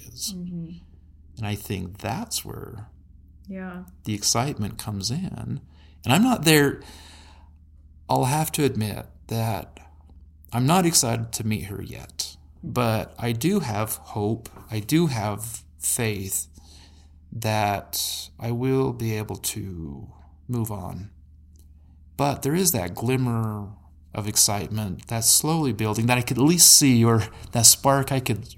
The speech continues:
Speaker 1: recognize now. That, you know what? I will be able to someday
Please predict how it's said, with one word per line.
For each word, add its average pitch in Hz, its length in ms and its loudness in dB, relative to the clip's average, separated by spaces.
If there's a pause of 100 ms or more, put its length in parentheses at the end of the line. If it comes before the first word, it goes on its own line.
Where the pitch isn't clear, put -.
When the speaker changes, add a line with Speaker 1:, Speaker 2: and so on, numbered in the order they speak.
Speaker 1:
recognize 107 720 0
now. 110 480 -2 (800)
That, 120 800 -2
you 127 60 -4
know 151 140 -4
what? 185 280 -6 (400)
I 113 80 -4
will 139 260 -2
be 113 200 -4
able 92 180 -6
to 104 720 -4 (200)
someday 95 800 -2